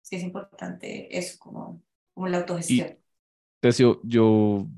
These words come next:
Speaker 2: yo escucho como hay algunos temas que son importantes para ti en, en la otra persona, por ejemplo,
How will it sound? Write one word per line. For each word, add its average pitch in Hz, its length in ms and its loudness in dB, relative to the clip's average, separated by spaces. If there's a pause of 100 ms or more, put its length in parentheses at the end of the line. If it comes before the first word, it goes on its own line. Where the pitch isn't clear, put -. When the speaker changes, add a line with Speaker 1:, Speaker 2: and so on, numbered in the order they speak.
(440)
Speaker 2:
yo 107 120 -4
escucho 131 400 0
como 139 260 4
hay 117 140 4
algunos 120 440 2
temas 147 280 -2
que 143 120 -4
son 139 200 0
importantes 120 580 -2
para 143 240 -2
ti 139 200 -6
en, 127 140 0
en 120 200 2
la 120 80 0
otra 120 260 -6
persona, 131 420 -2
por 113 200 2
ejemplo, 120 500 0